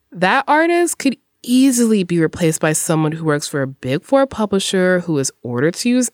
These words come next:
an A I app and tell that app, "I want a book cover for a dark romance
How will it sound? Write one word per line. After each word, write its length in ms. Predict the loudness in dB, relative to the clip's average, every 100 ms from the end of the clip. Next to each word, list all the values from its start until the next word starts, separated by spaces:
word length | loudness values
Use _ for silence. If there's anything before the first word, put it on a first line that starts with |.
| 0
an 160 | 0 2
A 200 | 2 4
I 220 | 4 2
app 320 | 2 0 -2 0
and 160 | 0 0
tell 260 | 0 0 2
that 260 | 0 0
app, 300 | 0 0 0 -4 _ _ -2
"I 100 | 0
want 160 | 2
a 60 | 0
book 280 | -2 -4 -2
cover 520 | -2 0 0 0 -2
for 260 | -6 -6 -6
a 120 | -8
dark 340 | -8 -6 -6 -4
romance 720 | 0 2 4 2 -2 -6 -6